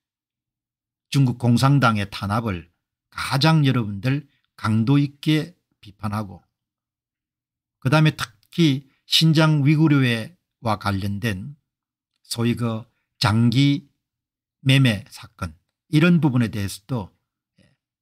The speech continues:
사적인 그런 국제 재판을 소를 개최해 가지고 법적인 구속은 없습니다마는 중국 공산당을 소환해서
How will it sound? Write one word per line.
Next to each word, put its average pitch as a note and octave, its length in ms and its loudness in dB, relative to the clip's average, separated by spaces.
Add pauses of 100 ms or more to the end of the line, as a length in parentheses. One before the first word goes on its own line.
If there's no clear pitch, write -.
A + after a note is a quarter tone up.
(420)
사적인 D#3 600 0
그런 A#2+ 440 -6 (400)
국제 D#3 680 -2 (800)
재판을 A#2+ 720 -2 (140)
소를 G2 400 -8
개최해 A#2+ 480 -4
가지고 F#2+ 640 -14 (1800)
법적인 E3 460 2
구속은 C3+ 360 0
없습니다마는 G#2 1000 -4 (680)
중국 B2 340 0
공산당을 A2 640 0
소환해서 G2 720 -10